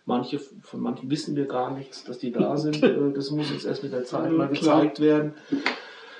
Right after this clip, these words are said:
Speaker 1: Ich finde das auch sehr anstrengend, muss ich sagen. Also dieser, dieser Prozess der Erleuchtung, der, der uns also wirklich, ähm,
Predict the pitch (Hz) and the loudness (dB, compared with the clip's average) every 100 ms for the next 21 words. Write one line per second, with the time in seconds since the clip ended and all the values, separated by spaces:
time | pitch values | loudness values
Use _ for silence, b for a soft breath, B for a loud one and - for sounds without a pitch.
0 | B B B B B _ - - 175 - | B B B B B _ -16 2 4 6
1 | 196 196 180 180 151 180 180 175 214 - | 6 6 6 4 4 6 6 8 8 6
2 | 190 202 208 202 202 196 190 180 190 196 | 4 4 4 4 4 2 4 6 8 6
3 | 196 165 170 160 170 165 160 160 165 160 | 4 2 0 -2 -2 2 4 4 2 2
4 | 160 - - 196 190 - 180 165 165 165 | 2 2 4 6 4 2 2 2 6 8
5 | 175 190 - 185 180 180 170 151 147 147 | 8 4 2 2 4 2 2 4 4 4
6 | 151 151 - 147 147 147 147 143 151 147 | 2 -2 0 2 4 2 2 0 -2 -4
7 | - 143 143 143 156 156 151 147 143 - | -4 -2 0 2 2 2 0 0 -4 -10
8 | - 107 123 143 143 | -8 -6 -4 -4 -6